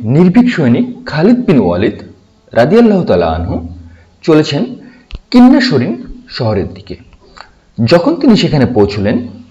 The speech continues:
সেখানকার খ্রিস্টান অধিবাসীরা এবং রুম বাহিনীরা উত্তেজিত হলে তাদের সাথে লড়াকু সৈনিক খালিদ বিন ওয়ালিদ রাদিয়াল্লাহু তাআলা আনহু এর তুমুল লড়াই হয়। তিনি তাদের সেনাপতি মিতাসকে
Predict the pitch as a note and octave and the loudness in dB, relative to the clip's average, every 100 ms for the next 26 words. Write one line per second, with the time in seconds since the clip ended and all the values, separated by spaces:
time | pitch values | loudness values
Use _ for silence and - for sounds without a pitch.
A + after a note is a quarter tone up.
0 | - F#3 F#3 G#3 G#3+ - - G3 - C#4 | -8 -4 0 0 -2 -6 -4 -4 0 -2
1 | - C3 B2 A2 - G2 A2 - - - | 0 0 0 -2 -4 -2 -2 -4 -18 -20
2 | - _ D3 D#3 B2+ G#3+ A3+ A3+ F#3 B2 | -20 _ 0 2 4 6 6 6 4 2
3 | C#3+ - - - - F#3+ - A3 A3+ E3+ | 0 -2 -14 -8 -6 -4 0 0 2 0
4 | G#2+ C3 - - _ _ _ - E3 A3 | 0 -4 -6 -18 _ _ _ -2 2 2
5 | G#3 D#3 F#3 C#3+ G#2+ C3 F#3 A3 - C#3+ | 2 -2 0 0 2 2 2 0 -2 -4
6 | C3 - E3 G3 F3+ G3 F3+ - F#2+ G2 | -4 -6 0 2 2 0 0 -2 -2 -4
7 | - - - _ A2 C#3 A#3 B3 A#3+ B3 | -8 -14 -20 _ -6 0 2 4 4 4
8 | G#2+ F#2 F#2 G#2+ G#2 C3+ - - _ _ | 2 2 -2 -4 -4 -6 -8 -20 _ _
9 | _ _ - G#3+ E3 G2 D#2+ D2+ - - | _ _ 0 4 4 2 0 -4 -10 -14
10 | _ _ _ - - - - _ _ _ | _ _ _ -20 -20 -20 -20 _ _ _
11 | _ _ - B3+ D4 B3 - F#3 D3+ A#2+ | _ _ 2 6 6 4 2 2 2 0
12 | - A3 - - - _ _ _ _ _ | -2 -4 -6 -14 -20 _ _ _ _ _
13 | - D3+ E3+ D4 - - | -4 -2 0 0 -2 -2